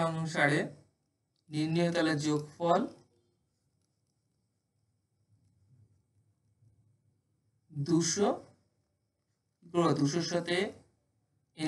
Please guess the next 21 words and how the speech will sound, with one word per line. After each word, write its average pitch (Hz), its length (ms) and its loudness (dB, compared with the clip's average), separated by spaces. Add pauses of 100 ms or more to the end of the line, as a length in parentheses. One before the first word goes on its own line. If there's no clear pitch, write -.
into 180 180 2 (140)
n - 80 2
plus 208 180 2 (140)
one, 214 100 2 (220)
সেই 170 240 -2
সূত্র, 175 240 -8 (960)
n 151 160 0 (120)
যোগ 135 120 -2 (120)
করবে, - 260 -16 (1800)
চল্লিশ 147 480 6
হাজার 151 220 0 (120)
দুশো 127 280 -4 (840)
অ্যান্সার। 127 420 -10 (600)
তাহলে 147 180 4 (120)
অপশন 185 300 4 (320)
সি 170 140 4 (160)
কিন্তু 175 320 2 (720)
সঠিক 147 380 8
উত্তর, - 220 -14 (140)
চল্লিশ 151 380 0
হাজার 156 220 2